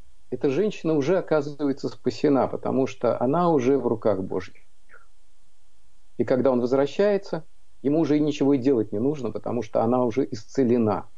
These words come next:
Она исцелена его состоянием. Вот служение — это причаститься вот этому покою, который исходит от учителя.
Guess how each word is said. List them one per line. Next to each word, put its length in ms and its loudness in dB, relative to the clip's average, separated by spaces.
Она 240 4
исцелена 480 2
его 280 2
состоянием. 840 0
Вот 140 2
служение — 880 2
это 160 2
причаститься 800 -2
вот 200 2
этому 320 4
покою, 680 0
который 360 2
исходит 480 -2
от 240 -2
учителя. 600 0